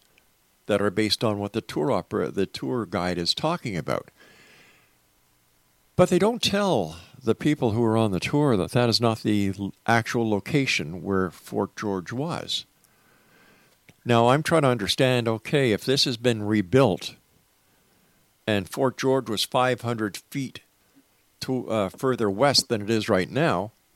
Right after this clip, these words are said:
how can this be haunted if it's not part of the psychological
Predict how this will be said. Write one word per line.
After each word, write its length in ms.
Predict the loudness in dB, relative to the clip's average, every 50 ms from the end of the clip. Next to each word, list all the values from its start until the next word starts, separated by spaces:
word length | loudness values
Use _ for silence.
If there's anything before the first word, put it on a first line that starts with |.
| _ _ _ _ _ _ _ _ _ _ _ -20 _ _
how 360 | -14 -6 -2 0 0 0 0
can 580 | 0 0 -2 0 0 0 -2 -4 -6 -6 0 2
this 340 | 4 4 6 8 6 6 6
be 400 | 2 -4 -2 0 2 2 2 0
haunted 840 | -2 -2 -2 0 0 2 0 -2 -2 -4 -4 -4 -6 -6 -10 -18 -20 _ _ _ _ _ _
if 160 | 4 4 4 4
it's 220 | 2 2 2 2
not 420 | 2 2 2 2 2 0 -4 _ -14
part 380 | -8 -4 -2 0 0 0 0 -2 -2
of 380 | 0 0 0 0 -2 -4 -10 -20 _ -20 -20 -20 -20 -20 -20 -20 _ _
the 800 | -8 -8 -4 0 2 2 4 4 4 2 2 2 0 0 -2 -4 -8 -14 _ _ _ _ _ _ _ _ _ -20 -16 _
psychological 1080 | -6 -2 0 2 2 2 0 0 -4 -2 0 0 0 0 -2 -4 -4 -4 -4 -4 -4